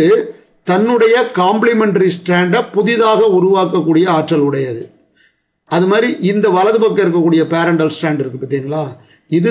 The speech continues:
தன்னுடைய complementary ஸ்ட்ராண்டை பொதுவாக உருவாக்கக்கூடிய ஆற்றல் படைத்தது.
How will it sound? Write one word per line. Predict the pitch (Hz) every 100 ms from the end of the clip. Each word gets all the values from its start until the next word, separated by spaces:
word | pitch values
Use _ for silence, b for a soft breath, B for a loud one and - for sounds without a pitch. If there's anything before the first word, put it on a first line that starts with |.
| -
தன்னுடைய | 175 185 202 190 202 247 -
complementary | 175 190 196 196 190 170 165
ஸ்ட்ராண்டை | - 170 160 160 226 - -
பொதுவாக | 175 190 233 220 196 226
உருவாக்கக்கூடிய | 190 175 180 180 175 170 - 156 190
ஆற்றல் | 175 151 160 143
படைத்தது. | - - 117